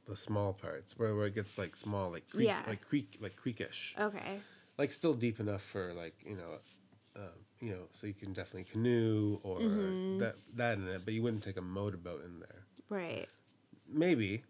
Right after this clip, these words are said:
Speaker 2: Yeah.
Speaker 1: Actually, I guess you probably could.
Speaker 2: Yeah, I can be bon-, motorboating.
Speaker 1: Well, not like a speed-,
Speaker 2: That
Speaker 1: it's not like
Speaker 2: river?
Speaker 1: a speedboat area.
Speaker 2: Yeah.
Speaker 1: It's like a no-wake zone.
Speaker 2: The river? Yeah, I guess 'cause there's barges just kinda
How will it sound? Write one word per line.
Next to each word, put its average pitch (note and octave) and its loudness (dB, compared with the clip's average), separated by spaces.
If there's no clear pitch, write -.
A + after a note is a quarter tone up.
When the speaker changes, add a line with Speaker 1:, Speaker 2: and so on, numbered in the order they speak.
Speaker 2:
Yeah. F#3+ -2
Speaker 1:
Actually, D#3 4
I - 4
guess D3+ 4
you B2+ -6
probably G#2+ 0
could. C#2+ -8
Speaker 2:
Yeah, G#3+ 2
I G3 4
can G#3 2
be G3 4
bon-, F#3 0
motorboating. G3+ 4
Speaker 1:
Well, E3+ 4
not F3+ 4
like D#3 0
a - -6
speed-, - 0
Speaker 2:
That G#3 6
Speaker 1:
it's G3+ 4
not A3 2
like - 8
Speaker 2:
river? B3 2
Speaker 1:
a G#2+ 2
speedboat F2+ -2
area. F2 -6
Speaker 2:
Yeah. F#3+ -2
Speaker 1:
It's G#2+ -6
like B2 2
a B2 4
no-wake G2 2
zone. D#2+ -8
Speaker 2:
The G#3+ -2
river? G3+ -2
Yeah, C#4+ 6
I D#4 8
guess F4 2
'cause F4 6
there's A#3 6
barges F#3 2
just F3+ -8
kinda F3 -8